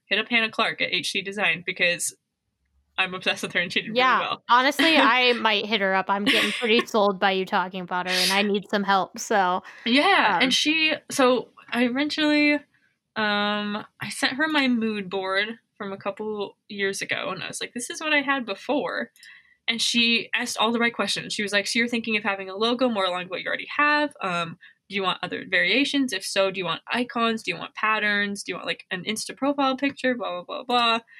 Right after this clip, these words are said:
Speaker 1: And then she, like, did it, and it was the coolest thing, and I'm obsessed. <laughs>
Speaker 2: Yeah.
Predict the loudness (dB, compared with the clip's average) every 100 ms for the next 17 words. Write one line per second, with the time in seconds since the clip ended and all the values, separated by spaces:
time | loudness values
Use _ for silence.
0 | -20 _ _ -4 2 2 2 -4 -14 -12
1 | -2 2 2 2 0 0 -2 -2 -2 -6
2 | -6 -6 -4 -6 -6 -8 -6 -6 -6 -14
3 | _ _ -10 -10 -10 -2 -2 0 -6 -10
4 | -8 -8 -6 -10